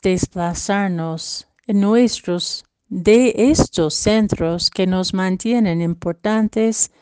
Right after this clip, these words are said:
y relevantes porque nos or-, otorgan poder. Que San Antonio nos inspira a dejar atrás lo que nos ata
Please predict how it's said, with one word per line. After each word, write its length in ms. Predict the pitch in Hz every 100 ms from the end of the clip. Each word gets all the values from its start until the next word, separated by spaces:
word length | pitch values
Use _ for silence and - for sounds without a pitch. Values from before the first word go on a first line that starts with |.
| _ _ _
y 100 | 185
relevantes 1080 | 175 175 175 170 208 202 - 165 170 - - _ _ _ _ _ _ -
porque 340 | 180 170 180
nos 260 | 175 175 -
or-, 300 | 170 165 - -
otorgan 760 | 160 - 190 214 208 180 175
poder. 580 | 170 165 170 208 233 202 _ _ _ _ _ _ _ _ _ _ _ _ _ _ _ _ _ - - _ _ _ _
Que 140 | - 233
San 400 | - 220 220 214
Antonio 680 | 208 202 233 254 226 190 180
nos 300 | 180 180 208
inspira 840 | 190 - - 285 311 208 170 170 - - - _ -
a 160 | 196
dejar 500 | 180 202 - 285 311
atrás 580 | 208 - 185 170 170 -
lo 200 | 185 175
que 400 | - 175 175 -
nos 360 | - 180 180 -
ata 640 | 180 170 165 170 165 170